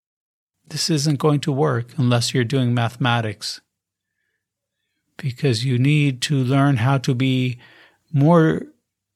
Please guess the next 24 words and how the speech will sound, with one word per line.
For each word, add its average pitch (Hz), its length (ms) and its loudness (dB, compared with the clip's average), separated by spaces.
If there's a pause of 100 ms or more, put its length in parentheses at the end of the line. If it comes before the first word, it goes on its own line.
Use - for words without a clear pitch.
(640)
connected 147 640 0
to 123 640 0 (1500)
what 151 280 0
you 143 80 2
feel 151 400 0
and 120 160 -2
why 127 200 2
you 135 200 -4
feel 131 400 -4
it, 117 240 -6 (920)
and 131 120 0
what 139 200 0
this 151 160 -2
feeling 151 440 2
is 117 160 0
causing 143 380 0
you 135 100 0
to 131 140 -2
want 120 280 0
to 143 100 -4
do 120 280 0
or 117 80 0
not 135 320 0
do, 120 340 0